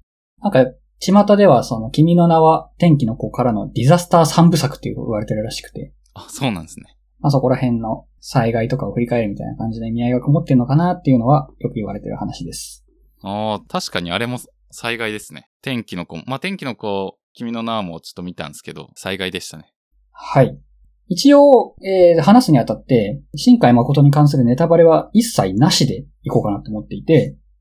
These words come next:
Speaker 2: すずめの戸締まりに対するっていうよりは、えっと、新海誠。
Speaker 1: あ、全部ですね。
Speaker 2: あ、そうなんですね。すごい。
Speaker 1: ものすごい配慮をして。
Speaker 2: 僕多分一応、すずめの戸締まり以外は見ましたね。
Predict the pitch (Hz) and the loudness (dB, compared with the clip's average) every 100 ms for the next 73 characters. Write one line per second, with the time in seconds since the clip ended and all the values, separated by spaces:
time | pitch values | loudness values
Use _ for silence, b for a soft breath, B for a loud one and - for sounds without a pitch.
0 | _ _ - 165 208 214 214 - 196 196 | _ _ -12 -8 -6 -4 -6 -4 -4 -2
1 | 180 131 104 - 120 120 123 107 - 92 | -4 -4 -6 -4 -6 -4 -6 -8 -8 -8
2 | 90 87 90 85 _ 87 - 95 92 - | -8 -6 -6 -8 _ -20 -14 -14 -10 -8
3 | 233 - 175 135 160 160 160 147 _ _ | -6 -4 -4 -6 -6 -6 -6 -8 _ _
4 | _ _ _ - 143 226 214 139 98 - | _ _ _ 0 4 6 6 4 -4 -12
5 | - - 113 - - 156 117 110 - 104 | -12 -12 -12 -10 -8 -6 -8 -14 -14 -18
6 | - 117 - _ _ _ 156 196 196 202 | -14 -14 -16 _ _ _ 4 4 4 4
7 | 156 - 147 117 98 - - 101 - _ | 4 6 4 4 -2 -6 -8 -10 -12 _
8 | _ _ - 175 254 320 320 233 98 - | _ _ -10 -8 -4 -2 -2 -2 -4 -8
9 | - 185 175 170 160 - - 151 180 175 | -6 -2 0 0 -2 -8 -14 -8 -6 -4
10 | 170 165 160 156 151 147 95 76 80 87 | -4 -6 -4 -4 -4 -6 -6 -8 -10 -10
11 | 90 - 71 | -10 -14 -20